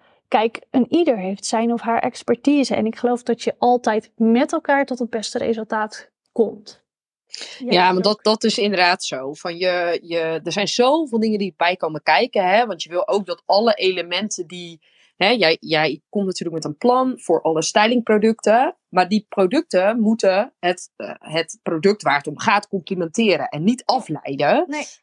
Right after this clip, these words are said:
Speaker 2: Ehm, dus dat is natuurlijk heel erg belangrijk. Ehm, dus de eyecatcher moet het product zijn en echt het product opliften. Dat vond ik bijvoorbeeld ook heel erg mooi aan onze shoot voor, eh, Sixty Foot. En dat ik dat dan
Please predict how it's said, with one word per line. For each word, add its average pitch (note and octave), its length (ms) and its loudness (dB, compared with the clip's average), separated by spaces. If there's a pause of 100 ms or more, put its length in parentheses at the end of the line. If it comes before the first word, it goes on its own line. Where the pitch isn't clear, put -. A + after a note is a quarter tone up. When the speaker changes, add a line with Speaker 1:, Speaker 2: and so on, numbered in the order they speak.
(120)
Speaker 2:
Ehm, F3+ 720 0
dus G3+ 160 -2
dat A#3 200 -4
is A#3 80 -6
natuurlijk A3+ 340 -2
heel F#3+ 340 0
erg G3+ 200 0
belangrijk. F#3 840 0
Ehm, F3 920 -2 (280)
dus F#3+ 160 -2
de - 100 2
eyecatcher G3+ 800 0
moet A3 200 -2
het A3+ 100 -6
product F#3 380 -2
zijn G#3+ 280 2
en F3+ 140 -4
echt - 180 -2
het F#3+ 80 -2
product F#3 360 -2
opliften. D3 480 0
Dat E3 140 0
vond F#3 160 0
ik - 140 -2
bijvoorbeeld D#3+ 400 -2
ook D#3+ 100 -6
heel D#3+ 120 2
erg D#3 160 0
mooi D3+ 240 2
aan C#3 80 -4
onze - 180 -2
shoot - 300 -2
voor, C#3+ 320 2
eh, - 160 -8
Sixty - 360 0
Foot. - 260 -2
En - 120 0
dat D3+ 120 0
ik D3+ 100 -4
dat D3+ 140 2
dan D3+ 240 -2